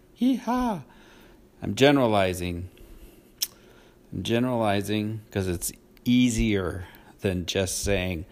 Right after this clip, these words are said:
some or most or three quarters or whatever, you know.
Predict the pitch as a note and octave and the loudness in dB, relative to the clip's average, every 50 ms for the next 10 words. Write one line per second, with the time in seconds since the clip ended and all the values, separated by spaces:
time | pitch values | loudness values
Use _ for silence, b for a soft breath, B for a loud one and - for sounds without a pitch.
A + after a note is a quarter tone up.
0 | B B B B B B - - - - - G#2 G2+ G2+ G2 G2 F#2+ F#2+ F#2+ F#2 | B B B B B B -16 -12 -6 -2 0 2 2 2 2 2 0 -2 -2 -4
1 | F#2 - - F2+ F2 E2 F2 F#2 F#2+ G2 G2 F#2+ F#2+ G2 - - - - - - | -8 -6 -4 -4 -4 -2 0 2 2 2 2 2 0 -4 -4 -4 -4 -4 -4 -6
2 | F2 E2+ F2+ - - G#2+ G2+ G2+ - - A2 G#2 G2+ G2+ G2+ G2+ G2 G2 F#2+ F#2 | -8 -8 -8 -4 -2 -2 -2 -2 -2 0 2 2 2 2 2 0 0 0 -2 -4
3 | F2+ - - - F2+ F2+ E2 D2+ - - - B B B B B B B B B | -6 -10 -12 -8 -6 -4 -4 -6 -8 -12 -18 B B B B B B B B B
4 | B B B _ _ _ - - - - C4 E4+ - - - - C#4+ E3+ B2+ A2 | B B B _ _ _ -20 -20 -20 -20 -20 -20 -20 -20 -18 -8 -6 -2 0 0
5 | G#2 G2+ F#2+ F2+ D#2+ B1 - E2+ E2+ - - - - - - G#2 G2+ G2 E2+ D2+ | 0 0 -2 -2 -4 -8 -10 -10 -12 -16 -16 -10 -8 -4 -2 -2 -2 -2 -4 -4
6 | D#2 - | -8 -10